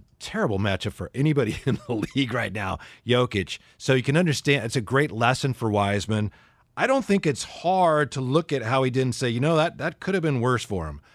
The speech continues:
against Jokic, but what a lesson that is against a master of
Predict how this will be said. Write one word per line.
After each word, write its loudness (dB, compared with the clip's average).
against -4
Jokic, 0
but -2
what 0
a 2
lesson 0
that 0
is -4
against -2
a 0
master 0
of -4